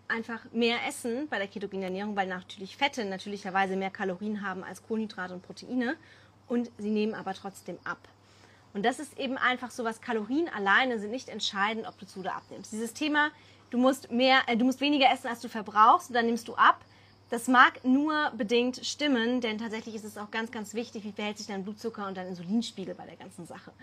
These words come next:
Wenn du einen permanent erhöhten Blutzucker- und Insulinspiegel hast, wie es der Fall ist, wenn du eben viele Kohlenhydrate isst, wenn du viel snackst,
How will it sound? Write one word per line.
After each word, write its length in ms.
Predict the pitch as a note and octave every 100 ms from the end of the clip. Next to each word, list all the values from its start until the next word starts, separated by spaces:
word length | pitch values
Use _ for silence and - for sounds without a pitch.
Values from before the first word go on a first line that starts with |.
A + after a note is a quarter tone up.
| - - - -
Wenn 160 | C4
du 60 | C#4+
einen 180 | C#4 B3
permanent 420 | C#4+ D#4+ D4 C#4
erhöhten 460 | F#3+ A3+ B3+ A#3+ A3
Blutzucker- 320 | B3+ - A#3+
und 80 | G#3
Insulinspiegel 640 | G#3 G3+ A3 - G3 G3+
hast, 280 | B3 G#3+ -
wie 20 |
es 100 | G3+
der 120 | G#3
Fall 240 | G3 A#3 A3
ist, 160 | G#3
wenn 120 | G#3 G3+
du 100 | G3+
eben 220 | G3+ F#3
viele 220 | - G3
Kohlenhydrate 640 | - E4 D#4 - C4 C4
isst, 200 | A#3 A3+
wenn 100 | G3+
du 60 | F3+
viel 200 | - C4
snackst, 460 | - A3 G#3 -